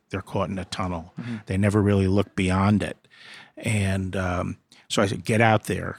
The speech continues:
Speaker 1: go to different, you know, meetings, participate in different things." Someone invites you to an interesting party with interesting people, just don't
Speaker 2: Just
Speaker 1: say, "Well, this
Speaker 2: go.
Speaker 1: doesn't fit
Speaker 2: Yeah.
Speaker 1: into my plan." Go. You never
Speaker 2: Yeah.
Speaker 1: know, you know, what could come of that. So always be attuned to that. So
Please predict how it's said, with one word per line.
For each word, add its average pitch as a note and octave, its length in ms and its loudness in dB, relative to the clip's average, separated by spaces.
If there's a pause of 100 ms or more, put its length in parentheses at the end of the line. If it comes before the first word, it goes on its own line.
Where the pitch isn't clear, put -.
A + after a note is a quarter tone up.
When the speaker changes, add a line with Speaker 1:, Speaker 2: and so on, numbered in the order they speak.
(160)
Speaker 1:
go A2+ 160 2
to G#2+ 100 6
different, G2+ 440 -2
you A#2 80 -2
know, F#2+ 100 -4
meetings, F#2+ 520 -4
participate G2+ 680 -6
in F#2+ 80 -6
different G2+ 320 -6
things." G#2 320 0 (180)
Someone A2 260 6
invites G2+ 400 2
you A#2+ 80 0
to G2+ 100 0
an F#2+ 100 2
interesting G2+ 420 -2
party G2+ 300 -2
with F#2+ 160 0
interesting G2 420 -4
people, G#2 300 -6
just - 220 -6
don't G#2 120 -8
Speaker 2:
Just A2 160 0
Speaker 1:
say, G#2+ 60 -2
"Well, G#2+ 80 4
this G2 120 4
Speaker 2:
go. F2 60 0
Speaker 1:
doesn't B2+ 220 0
fit A#2+ 180 -2
Speaker 2:
Yeah. A2+ 40 -4
Speaker 1:
into G#2+ 160 -6
my F#2 160 -10
plan." A2+ 400 -2 (260)
Go. F#2+ 300 0
You F#2 140 -8
never G#2 260 -2
Speaker 2:
Yeah. G2+ 60 -6
Speaker 1:
know, G2+ 300 -2 (560)
you - 140 -8
know, F2+ 220 -10
what G2+ 180 -8
could G2 180 -12
come B2 220 0
of F2+ 180 -4
that. F2+ 340 -10 (200)
So - 160 0
always C3 200 4
be A#2 180 2
attuned A#2 400 -4
to F#2 120 -14
that. - 320 -16 (600)
So F#2+ 440 0